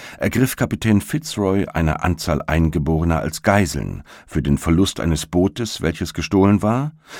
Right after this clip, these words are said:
wodurch dann eine bei der Aufnahme beschäftigte Abteilung in große Gefahr gebracht worden war. Einige dieser Eingeborenen, ebenso wie ein Kind, welches er für einen Perlmutterknopf gekauft hatte,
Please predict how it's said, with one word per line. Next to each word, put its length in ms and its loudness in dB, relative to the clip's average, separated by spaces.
wodurch 320 2
dann 420 2
eine 240 2
bei 140 -2
der 180 -4
Aufnahme 400 0
beschäftigte 640 -4
Abteilung 540 0
in 100 -2
große 320 -4
Gefahr 340 -2
gebracht 380 -8
worden 300 -4
war. 240 -6
Einige 380 2
dieser 300 2
Eingeborenen, 920 2
ebenso 380 2
wie 120 0
ein 180 0
Kind, 540 0
welches 340 0
er 180 0
für 200 -4
einen 260 2
Perlmutterknopf 840 2
gekauft 420 -2
hatte, 360 0